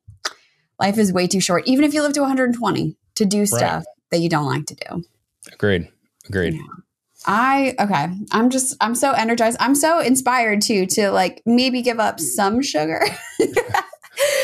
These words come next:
Speaker 1: But I
Speaker 2: Okay.
Speaker 1: think that we've definitely touched on a lot of great stuff today that is going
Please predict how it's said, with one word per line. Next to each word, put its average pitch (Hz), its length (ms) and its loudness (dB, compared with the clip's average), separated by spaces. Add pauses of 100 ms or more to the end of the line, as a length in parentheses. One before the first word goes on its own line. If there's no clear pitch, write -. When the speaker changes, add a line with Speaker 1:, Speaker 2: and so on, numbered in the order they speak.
(340)
Speaker 1:
But 262 120 2
I 254 180 2
Speaker 2:
Okay. - 100 2
Speaker 1:
think 302 260 2
that 285 100 2
we've 254 240 4
definitely 277 420 2
touched 254 260 0
on 233 240 2
a 220 100 2
lot 202 560 2
of 190 140 2
great 185 240 0
stuff 175 260 0
today 170 320 2
that 160 180 -2
is 175 120 -2
going 180 440 2